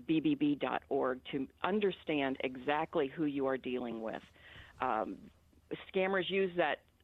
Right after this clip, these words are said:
selling something at a lower price as a way to entice you in. You are never going to get that product. Uh, the better,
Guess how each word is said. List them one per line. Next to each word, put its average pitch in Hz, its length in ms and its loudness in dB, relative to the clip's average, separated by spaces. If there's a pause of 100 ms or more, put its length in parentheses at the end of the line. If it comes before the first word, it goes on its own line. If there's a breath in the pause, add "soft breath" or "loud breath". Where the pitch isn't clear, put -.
(440)
selling 175 340 4
something 165 360 2
at 143 140 2
a 147 60 4
lower 160 340 4
price 160 420 0 (100)
as 147 160 2
a 156 60 4
way 151 220 4 (120)
to 151 80 0
entice 139 420 0 (140)
you 151 160 0
in. 185 300 2 (380 loud breath)
You 147 200 2
are 135 100 4
never 139 400 4
going 226 180 0
to 226 80 2
get 180 200 2
that 131 260 6
product. 117 460 0 (540 loud breath)
Uh, 135 180 2 (220)
the 156 180 2 (360)
better, 165 240 2